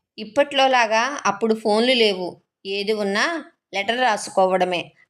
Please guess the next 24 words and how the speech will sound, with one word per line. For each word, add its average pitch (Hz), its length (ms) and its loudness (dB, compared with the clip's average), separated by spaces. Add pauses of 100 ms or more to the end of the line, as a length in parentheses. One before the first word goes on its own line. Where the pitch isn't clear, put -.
అలాంటి 202 400 -6
రోజుల్లో 214 640 2 (280)
మా 208 120 -4
క్లాసులోకి 220 640 0
కొత్తగా 202 480 2
ఒక 220 180 2
అమ్మాయి 185 360 2
వచ్చింది. 190 580 -4 (320)
తను 269 120 -6
చూడడానికి 240 880 2
అచ్చు 220 520 0 (260)
పాత 208 240 -10
సినిమాల్లో 240 640 2
సావిత్రిలాగా 202 800 0
ఉండేది. 190 600 -2 (340)
తను 285 120 -6
నవ్వుతుంటే 226 880 0
వెన్నెల 220 420 2
రాత్రి 247 380 0
ఆకాశం 226 680 0
మొత్తం 240 400 0
తాగేసి 233 840 0 (360)
చుక్కల్ని 247 440 0
చల్లుతున్నట్లుండేది. 214 1300 0